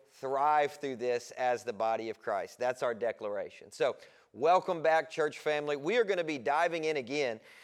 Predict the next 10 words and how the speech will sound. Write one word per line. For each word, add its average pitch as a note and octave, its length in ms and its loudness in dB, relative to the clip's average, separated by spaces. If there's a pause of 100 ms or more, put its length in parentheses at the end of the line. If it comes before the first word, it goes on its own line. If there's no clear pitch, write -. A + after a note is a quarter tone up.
(160)
to C3+ 300 0
Psalm F#3 360 2
chapter G3 400 0
ninety-one. F3+ 640 0 (260)
We're C#3+ 140 0
gonna E3 180 0
continue E3 640 -4
this C3 260 -2
sermon D#3+ 440 -2
series D3+ 680 -4